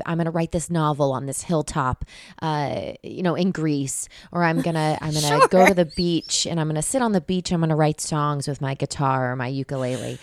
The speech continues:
Speaker 1: And it's
Speaker 2: Yeah.
Speaker 1: sometimes it's hard to sit within your own house and be creative.
Speaker 2: I, you're correct. And also,
Speaker 1: Yeah.
Speaker 2: as we were starting to record today, you were trying to get your, uh,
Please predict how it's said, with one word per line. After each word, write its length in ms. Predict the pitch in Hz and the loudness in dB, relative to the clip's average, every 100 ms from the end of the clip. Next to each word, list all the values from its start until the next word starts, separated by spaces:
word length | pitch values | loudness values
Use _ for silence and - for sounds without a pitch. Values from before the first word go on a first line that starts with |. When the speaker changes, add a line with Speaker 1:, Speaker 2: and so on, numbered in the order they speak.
| - - - | -16 -20 -4
Speaker 1:
And 140 | 175 | 0
it's 160 | 185 - | 0 0
Speaker 2:
Yeah. 120 | 190 | 2
Speaker 1:
sometimes 520 | 175 - 185 175 170 - | 2 4 2 0 -4 -2
it's 200 | 165 - | -4 -4
hard 600 | - 202 202 151 143 135 | -4 2 4 4 0 -4
to 160 | - 143 | -6 -6
sit 420 | - 170 147 - | -4 0 0 2
within 360 | 156 143 151 | 0 2 -2
your 160 | 143 139 | 0 0
own 360 | 135 135 131 - | 0 0 -4 -10
house 840 | - - - 180 120 127 - - - _ _ _ _ _ _ _ | -14 -14 -4 0 2 0 -4 -10 -12 _ _ _ _ _ _ _
and 600 | - 156 143 131 135 - - - | -4 0 0 -2 -6 -10 -12 -6
be 160 | 139 | -6
creative. 760 | - 170 175 240 - 98 - - _ _ - | -4 -2 2 0 -2 -8 -12 -20 _ _ -10
Speaker 2:
I, 200 | 214 208 _ _ _ - | -6 -6 _ _ _ -14
you're 280 | 208 214 | -6 -4
correct. 680 | 294 - 240 359 - - - _ - | -2 0 0 0 -6 -12 -18 _ -2
And 140 | 254 | 2
also, 600 | - 277 196 233 220 208 - _ - | 6 4 4 4 4 2 -4 _ 2
Speaker 1:
Yeah. 120 | 240 | 2
Speaker 2:
as 120 | 240 | 0
we 160 | 240 254 | -6 -4
were 120 | 233 | -4
starting 460 | - 220 214 247 | -2 0 0 0
to 200 | 233 240 | -2 -2
record 460 | 202 202 - 269 339 | -4 -6 -4 -4 -4
today, 500 | - 190 170 170 190 | -6 -4 -2 -2 -6
you 200 | 175 208 | -6 -6
were 120 | 220 | -4
trying 260 | 226 240 196 | -4 -4 -4
to 40 | 185 | -6
get 260 | 196 185 - | -6 -6 -6
your, 440 | 190 185 190 190 - | -4 -2 -2 -4 -6
uh, 320 | 202 190 180 | -2 0 0